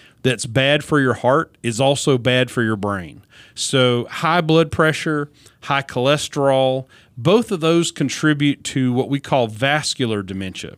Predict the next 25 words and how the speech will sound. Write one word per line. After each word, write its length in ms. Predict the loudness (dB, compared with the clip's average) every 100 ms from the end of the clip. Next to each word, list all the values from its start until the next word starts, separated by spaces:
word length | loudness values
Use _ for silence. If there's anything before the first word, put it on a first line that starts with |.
| _ -20 -12 -4
And 100 | -2
if 160 | 0
you've 160 | -2 0
got 220 | 0 2
those 240 | 2 0
conditions, 560 | 0 0 2 2 0 -2
if 120 | -2
you've 120 | -2
got 200 | 0 0
high 160 | 0 -2
blood 440 | 0 -2 -2 -8
pressure 380 | 0 0 2 0
or 40 | 0
high 140 | 0
cholesterol, 560 | 0 0 0 0 0 0
which 100 | -2
we've 120 | 0
talked 240 | 0 0
about, 320 | 0 0 -2 -4
you 100 | -4
know, 160 | -2
on 100 | 0
the 60 | -2
show 240 | 0 0
before, 600 | 0 -4 -4 -2 0 -2